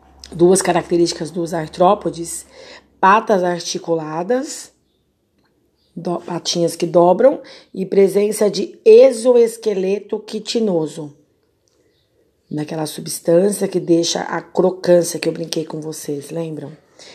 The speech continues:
Então, exoesqueleto quitinoso e patas articuladas. No exercício dois da fatec, é, fala de um grupo de estudantes de ensino médio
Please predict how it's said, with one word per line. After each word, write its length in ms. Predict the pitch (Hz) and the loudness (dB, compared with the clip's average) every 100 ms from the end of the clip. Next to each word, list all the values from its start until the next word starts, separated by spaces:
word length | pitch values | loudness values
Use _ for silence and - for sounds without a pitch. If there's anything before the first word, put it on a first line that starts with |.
| - _ | -20 _
Então, 220 | - 165 - - | -6 -6 0 6
exoesqueleto 1040 | 202 247 220 202 180 - 175 156 156 165 | 8 8 6 0 -2 -4 -6 -4 -6 -10
quitinoso 840 | - 151 - 151 147 170 202 - - | -16 -14 -14 -12 -10 -8 -6 -6 -4
e 80 | 220 | -6
patas 540 | - 185 185 196 202 | 0 2 2 0 -4
articuladas. 1160 | 202 196 - - 214 190 123 208 95 - - - _ - - - - - - - - - | -4 -6 -8 -6 -4 -4 -6 -14 -18 -18 -20 -20 _ -20 -20 -20 -20 -20 -20 -18 -18 -8
No 160 | 202 247 | 0 2
exercício 540 | 285 277 233 208 202 | 4 4 4 2 -4
dois 640 | 165 156 220 226 202 156 - | -4 2 6 8 6 0 -6
da 140 | 160 | -10
fatec, 760 | - 156 190 208 202 - 139 _ _ _ _ _ _ _ _ | -10 -2 2 2 0 -12 -16 _ _ _ _ _ _ _ _
é, 560 | 170 170 170 170 165 165 | -4 0 2 2 2 0
fala 220 | - 185 | 4 4
de 80 | 185 | 4
um 80 | 190 | 2
grupo 180 | 196 185 | 2 -2
de 80 | 165 | -6
estudantes 400 | - 180 180 180 | -4 0 0 -2
de 60 | |
ensino 280 | 165 190 180 | -8 -6 -2
médio 520 | 185 196 247 254 - | 2 4 2 0 -4